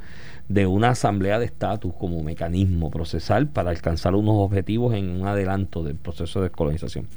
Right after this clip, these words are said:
Pero no puedo, o sea, no puedo aplaudir la idea de que se utilice simplemente como herramienta o excusa o, o obstáculo a que el estadista adelante lo que obtuvo en las urnas.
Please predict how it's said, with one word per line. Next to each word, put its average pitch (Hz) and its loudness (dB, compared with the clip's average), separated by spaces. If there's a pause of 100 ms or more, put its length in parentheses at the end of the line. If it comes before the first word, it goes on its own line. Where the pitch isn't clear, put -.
(580)
Pero 123 10 (420)
no 110 0
puedo, 147 4
o - -6 (160)
sea, 117 -2
no 113 0
puedo 143 2
aplaudir 139 0
la 139 0
idea 139 0
de 104 -2
que 98 -4
se - -2
utilice 107 0
simplemente 127 0
como 107 2
herramienta 113 0 (480)
o 104 4
excusa 110 0
o, 110 0 (640)
o 98 2
obstáculo 98 2 (400)
a 107 4
que 101 -2
el 95 0
estadista 92 0
adelante 139 0
lo 135 0
que 135 -2
obtuvo 127 0
en 147 2
las 147 -2
urnas. 147 -2